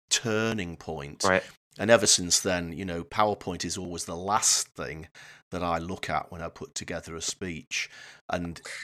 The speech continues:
Speaker 1: the slides I do put together tend to be very simple pictures or just one or two words.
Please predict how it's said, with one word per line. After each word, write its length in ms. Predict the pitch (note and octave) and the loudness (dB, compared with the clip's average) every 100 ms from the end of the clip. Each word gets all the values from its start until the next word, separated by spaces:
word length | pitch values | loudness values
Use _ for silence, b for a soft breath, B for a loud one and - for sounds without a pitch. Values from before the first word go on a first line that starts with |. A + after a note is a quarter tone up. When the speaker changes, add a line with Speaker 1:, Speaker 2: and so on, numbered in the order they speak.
| - | -12
Speaker 1:
the 120 | G#2 | 2
slides 420 | - G2+ F#2+ F2+ | 2 6 4 4
I 80 | E2+ | -2
do 220 | F2 G2 | 0 -2
put 220 | G2 - - | -2 -6 -8
together 340 | E2 E2 E2 | -8 -8 -8
tend 320 | - F2+ E2+ | -4 -4 -4
to 100 | - | -8
be 140 | E2 E2+ | -6 -8
very 240 | E2+ E2 | -6 0
simple 480 | - E2+ E2 - - | 2 2 -2 -12 -18
pictures 640 | - E2+ - - E2+ E2 | -8 -8 -4 -4 -4 -6
or 220 | D#2+ D2+ | -6 -8
just 260 | D#2 - - | -8 -10 -10
one 220 | F2 F2 | -10 -8
or 140 | D#2 D#2 | -8 -8
two 300 | - D#2+ D2 | -6 -6 -8
words. 600 | D#2+ E2 E2+ D2+ - | -8 -8 -8 -6 -6